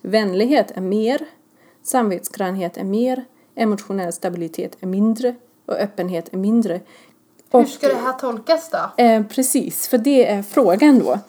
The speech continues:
Speaker 1: Eh, öppenhet betyder nämligen i deras tidigare mätsystem att det är både, ja, öppenhet är ett personlighetsdrag som kännetecknas av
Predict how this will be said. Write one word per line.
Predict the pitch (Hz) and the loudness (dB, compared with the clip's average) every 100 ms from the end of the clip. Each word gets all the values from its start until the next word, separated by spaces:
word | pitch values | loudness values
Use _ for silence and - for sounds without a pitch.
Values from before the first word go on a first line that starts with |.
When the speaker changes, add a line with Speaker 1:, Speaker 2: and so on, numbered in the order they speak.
| - - _ - | -18 -20 _ -4
Speaker 1:
Eh, | 220 214 | -2 0
öppenhet | 254 247 - 254 277 330 233 - | -2 -4 2 4 6 4 0 -2
betyder | 214 226 196 196 | -6 -4 -2 0
nämligen | 202 175 185 214 247 | -2 -2 -2 -2 -2
i | 226 | -4
deras | 175 240 220 208 202 - - _ - _ - | -2 0 2 2 0 -2 -6 _ -20 _ -6
tidigare | 247 185 214 294 | -4 -2 4 4
mätsystem | 277 202 185 - 190 - 247 208 233 - | 6 2 -2 -6 -6 -2 -2 -2 -4 -8
att | 208 - - - - | -10 -10 -20 -14 -6
det | 220 214 | 0 0
är | 226 196 | 0 -2
både, | 202 226 196 202 214 202 - - _ _ _ _ _ _ _ - | -2 0 2 2 0 -4 -12 -20 _ _ _ _ _ _ _ -8
ja, | 233 - _ | -8 -8 _
öppenhet | 240 - - 285 226 180 | -10 -8 0 2 2 0
är | - | -4
ett | 190 - | -8 -10
personlighetsdrag | 202 247 214 196 165 - 262 233 | -4 0 0 0 -4 -4 -2 -2
som | 214 202 | -2 -4
kännetecknas | - 202 170 190 - - | -2 -4 -6 -10 -12 -12
av | 175 | -8